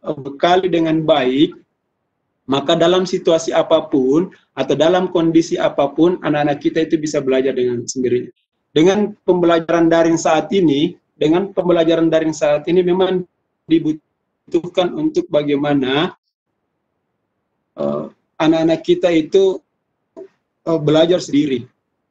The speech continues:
Dari teknologinya itu bisa berjalan atau bisa dia bangun sendiri. Nah, kalau kita lihat ini, kami juga merujuk pada buku yang, eh, bagaimana proses pembelajaran ya, atau proses belajar,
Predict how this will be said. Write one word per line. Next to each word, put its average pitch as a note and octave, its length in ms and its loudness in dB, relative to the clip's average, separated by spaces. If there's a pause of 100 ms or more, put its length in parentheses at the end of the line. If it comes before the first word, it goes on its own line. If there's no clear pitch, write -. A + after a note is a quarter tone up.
(340)
Dari C#3+ 240 -2
teknologinya D3+ 640 -2
itu - 160 -2
bisa C#3+ 320 0
berjalan C#3+ 480 -2 (240)
atau C3+ 220 -6
bisa D3+ 180 -2
dia D3 160 -2
bangun C#3+ 240 -2
sendiri. C3+ 560 -2 (320)
Nah, D#3 160 0
kalau F3 240 2
kita G3 240 -4
lihat F3 180 -2
ini, E3+ 140 2
kami F3 240 0
juga E3+ 140 0 (100)
merujuk D3 400 0 (160)
pada C#3+ 560 0
buku D#3 400 0
yang, C3+ 320 -4 (180)
eh, C3+ 140 -6 (340)
bagaimana C#3+ 560 0
proses D3 240 -4
pembelajaran C#3+ 640 -2
ya, C#3+ 160 -6
atau - 220 -14
proses C#3 240 -4
belajar, D3 500 0